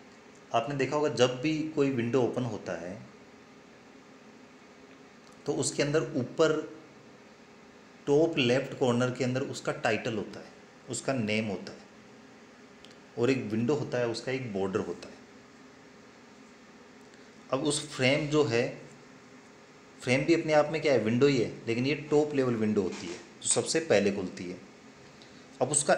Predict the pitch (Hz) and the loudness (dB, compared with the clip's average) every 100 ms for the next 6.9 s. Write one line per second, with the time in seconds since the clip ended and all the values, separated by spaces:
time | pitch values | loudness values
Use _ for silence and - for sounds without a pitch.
0 | - 135 131 151 160 165 151 107 95 90 | 2 4 4 6 4 4 2 2 0 -4
1 | 98 - - 120 110 135 131 117 87 - | -6 -4 2 4 4 4 4 2 2 -4
2 | 90 - - - - - 160 160 110 139 | -12 -12 -20 -20 -12 -2 0 0 2 2
3 | 156 175 175 156 139 139 156 131 107 107 | 4 4 4 4 4 4 2 4 4 6
4 | 131 113 107 117 - - 104 - 110 110 | 4 4 2 0 -4 -2 0 2 2 2
5 | 104 98 110 110 - 120 - 151 135 123 | 0 4 4 4 2 -2 -2 -2 -2 0
6 | 139 147 139 - 117 117 - 98 - | 2 2 2 0 2 2 2 -2 -4